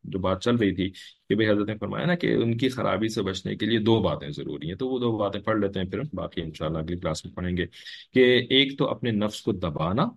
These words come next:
और उसको कभी बहला फुसला कर, कभी डांट डपट कर दीन के राह पे लगाना, ठीक है। तो नफ्स की खबासत से बचने के लिए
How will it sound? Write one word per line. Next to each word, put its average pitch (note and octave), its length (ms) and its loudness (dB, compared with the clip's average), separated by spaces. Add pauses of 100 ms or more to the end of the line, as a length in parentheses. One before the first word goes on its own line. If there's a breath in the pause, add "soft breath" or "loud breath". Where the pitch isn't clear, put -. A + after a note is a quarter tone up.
(460 soft breath)
और A#2 180 4
उसको C3 260 4
कभी A2 260 4
बहला A#2 500 2
फुसला G#2+ 460 0
कर, F#2+ 300 0
कभी F#2+ 260 0
डांट A#2 340 4
डपट G#2+ 360 0
कर F#2+ 220 2
दीन G#2+ 380 0
के F#2+ 120 0
राह D2+ 220 -4
पे F#2 60 0
लगाना, - 340 -8 (1200)
ठीक B2 160 -2
है। B2 100 -2 (300 loud breath)
तो B2+ 680 6 (520)
नफ्स A#2+ 440 2
की D3 140 0
खबासत F#2+ 480 -4
से G#2 120 -2
बचने F2 340 -4
के E2 100 -2
लिए G2+ 300 -2